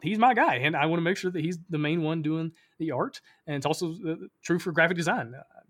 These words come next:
my friend Drew is a phenomenal graphic designer who pretty much does all the graphic design work on all my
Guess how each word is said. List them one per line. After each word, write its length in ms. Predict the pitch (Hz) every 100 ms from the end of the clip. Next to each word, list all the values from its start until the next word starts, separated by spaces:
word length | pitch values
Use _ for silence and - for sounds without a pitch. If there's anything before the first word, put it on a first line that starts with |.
| -
my 120 | 131
friend 200 | 143 143
Drew 220 | 127 208
is 120 | 196 123
a 20 |
phenomenal 560 | - 120 117 135 135 156
graphic 220 | 147 147
designer 400 | 139 147 208 175 -
who 80 |
pretty 160 | 135 156
much 100 | 147
does 160 | 147 131
all 160 | 139
the 60 | 147
graphic 240 | 143 147
design 260 | 139 135 143
work 160 | 156
on 80 | 151
all 140 | 131 135
my 160 | 131